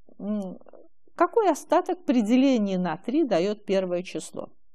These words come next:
Можно найти сумму цифр, можно вот отбрасывать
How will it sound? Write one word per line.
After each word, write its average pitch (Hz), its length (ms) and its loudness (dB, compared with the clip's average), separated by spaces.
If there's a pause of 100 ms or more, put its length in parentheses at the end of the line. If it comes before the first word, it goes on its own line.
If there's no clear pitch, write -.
(120)
Можно 262 320 -2
найти 180 360 -2
сумму 165 400 -4
цифр, 403 500 -2 (320)
можно 294 500 -4 (120)
вот 180 300 -8
отбрасывать 180 1200 -2